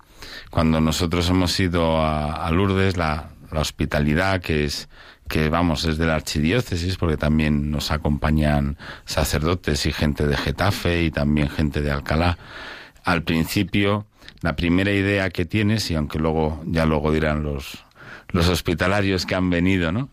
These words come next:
La primera idea, la primera imagen que tienes es, bueno, vamos a hacer un viaje con, con enfermos en donde nosotros vamos a ayudar, donde vamos a estar.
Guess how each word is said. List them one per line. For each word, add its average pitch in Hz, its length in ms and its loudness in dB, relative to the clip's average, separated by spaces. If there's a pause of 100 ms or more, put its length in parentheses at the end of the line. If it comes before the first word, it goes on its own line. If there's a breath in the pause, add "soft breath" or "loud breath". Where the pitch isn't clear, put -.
La 80 120 -6
primera 82 360 2
idea, 90 300 2
la 85 120 0
primera 85 340 0
imagen 85 440 0
que 78 140 -4
tienes 87 420 0
es, 82 160 0
bueno, 87 160 2
vamos 85 300 0
a 85 40 0
hacer 85 240 0
un 80 380 2
viaje 85 560 0 (720 loud breath)
con, 73 880 2 (380 loud breath)
con 80 180 2
enfermos 92 680 0
en 87 80 0
donde 80 300 2
nosotros 78 520 -2
vamos 78 360 2
a - 20 0
ayudar, 95 540 2
donde 82 240 0
vamos 76 400 -2
a 73 40 -2
estar. 85 380 0